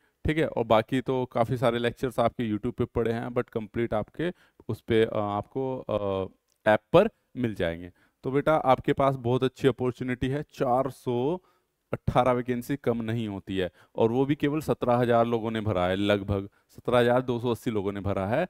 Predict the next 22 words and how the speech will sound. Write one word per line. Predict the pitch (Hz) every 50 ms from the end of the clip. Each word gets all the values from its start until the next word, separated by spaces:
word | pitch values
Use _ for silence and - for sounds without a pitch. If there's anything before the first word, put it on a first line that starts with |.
| _ _ _ _ -
तो | 110
आपके | 107 - - - 120
लिए | 127
बहुत | 113 101 95 95 104 -
अच्छी | 110 104 _ - - 123
अपॉर्चुनिटी | - - 101 - 107 104 101 - - 104 101 98 - 110 104
है, | 113 135 165 165 _ _ _ _ _ -
अभी | 104 107 113 123
से | 123 - 147
मेहनत | 135 120 104 104 110 117 127 -
करके | - - 120 117 - 110
लग | 95 90 85 95
जाइए, | 87 95 101 107 127 156 170 - _ _ _ _
और | - 107 104
मेहनत | 104 101 101 104 104 101 101
करने | - 107 98 95 95 92
के | - 104
लिए | 104 110
हम | 117 120 117
आपके | 101 95 - - - 98
साथ | - - 87 104 147 - _ _ _ _ -
हैं। | - - 180